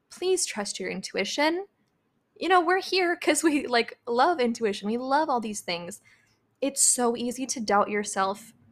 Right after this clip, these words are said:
It's so easy to fall into, you know, gaslighting yourself and saying, "Oh, I'm just,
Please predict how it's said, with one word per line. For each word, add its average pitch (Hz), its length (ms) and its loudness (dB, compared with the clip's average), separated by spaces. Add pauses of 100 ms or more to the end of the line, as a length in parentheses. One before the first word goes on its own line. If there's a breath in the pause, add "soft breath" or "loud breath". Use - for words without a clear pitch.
(140)
It's 226 200 -4
so 254 240 4
easy 247 360 -2
to 226 120 -6
fall 220 440 6
into, 208 800 -2 (1000)
you 233 120 -2
know, 220 140 0
gaslighting 247 640 0
yourself 277 520 2
and 226 140 -4
saying, 220 200 -4
"Oh, - 140 0
I'm 240 140 0
just, 240 200 -4